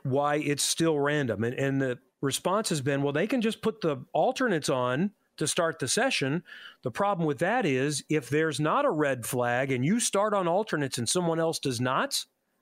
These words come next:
then you're probably not gonna advance because the track is always going to get better. Um, but that is a proper answer. It's just taking a chance.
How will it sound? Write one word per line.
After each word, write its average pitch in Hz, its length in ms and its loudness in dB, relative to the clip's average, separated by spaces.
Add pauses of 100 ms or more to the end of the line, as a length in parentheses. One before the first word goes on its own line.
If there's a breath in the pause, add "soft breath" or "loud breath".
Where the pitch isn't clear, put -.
(540)
then 139 460 0
you're 131 540 0 (100)
probably 226 520 0
not 190 260 0
gonna 156 200 2
advance 123 680 -2 (500)
because 139 340 -2
the 127 80 0
track 190 380 0
is 185 300 2
always 165 460 2
going 151 240 0
to 135 80 0
get 127 180 0
better. 123 460 0 (680)
Um, 117 380 -2
but 190 180 0
that 269 160 2
is 302 140 2
a 302 60 -2
proper 220 380 0
answer. 196 420 -2
It's 170 160 -4
just 220 140 -2
taking 226 240 0
a 220 40 0
chance. - 580 -2